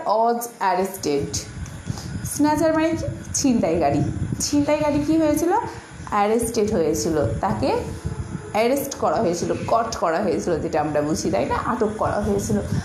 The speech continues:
আচ্ছা, the snatcher was arrested। স্ন্যাচ, ছিনতাইকারীকে কে আটক করতে পারে বলো তো? আহ, ছিনতাইকারীকে তোমরা বলতে পারো যে, "ম্যাম,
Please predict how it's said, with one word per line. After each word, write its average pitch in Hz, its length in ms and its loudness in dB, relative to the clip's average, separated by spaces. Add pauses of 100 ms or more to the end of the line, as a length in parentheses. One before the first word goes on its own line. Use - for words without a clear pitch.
(140)
আচ্ছা, 277 520 2 (540)
the 233 100 0
snatcher 339 480 2
was 349 180 4
arrested। 190 500 0 (460)
স্ন্যাচ, 285 440 4 (180)
ছিনতাইকারীকে 320 760 2 (140)
কে 381 80 4
আটক 302 280 2 (120)
করতে 180 300 -2
পারে 170 240 2
বলো 185 240 2
তো? 294 280 -2 (1900)
আহ, 226 300 2 (300)
ছিনতাইকারীকে 320 720 2
তোমরা 349 260 2
বলতে 240 400 2
পারো 220 380 0
যে, 254 200 -4
"ম্যাম, 262 640 0